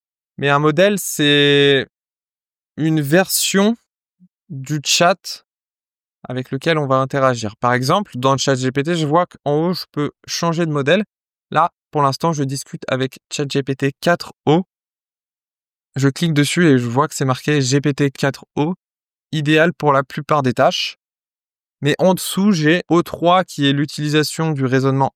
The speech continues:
avancé. Donc, je vois que j'ai des modèles qui sont différents. O quatre mini, le plus rapide en matière de raisonnement avancé. Et O quatre mini high, idéal pour le codage et le raisonnement visuel.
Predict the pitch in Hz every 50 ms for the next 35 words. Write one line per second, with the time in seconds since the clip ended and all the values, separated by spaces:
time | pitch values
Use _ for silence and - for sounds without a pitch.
0 | _ - 123 143 135 143 147 - - 180 240 - _ _ _ - 135 135 123 131
1 | 131 127 139 156 160 156 - 143 135 131 123 127 135 127 123 131 131 127 127 131
2 | 143 147 147 147 - - 131 131 - - 135 123 113 113 131 156 - - 156 135
3 | 117 147 185 - _ _ _ _ _ _ _ _ _ _ _ _ _ _ _ _
4 | _ _ _ _ _ - 165 170 - - - 180 175 - - 151 143 143 151 165
5 | 170 175 180 202 190 160 139 131 - - 160 156 151 - - 170 156 - - 135
6 | 127 131 135 135 - - 143 139 127 120 120 123 117 127 123 123 127 120 _ -
7 | - 131 131 127 131 - - - - - _ _ _ _ _ _ _ _ _ _
8 | _ _ _ _ _ _ _ _ _ _ _ _ _ _ _ - 131 - - 147
9 | 156 - - - 156 156 - - - - 143 143 143 151 147 143 - - - -
10 | 151 151 160 - - _ _ _ _ _ _ - 139 151 147 151 151 170 165 -
11 | - 139 127 131 - - 151 143 143 151 165 156 - - 123 123 127 120 139 143
12 | 139 135 139 135 135 143 143 147 165 160 151 131 139 156 139 131 135 139 143 165
13 | 190 190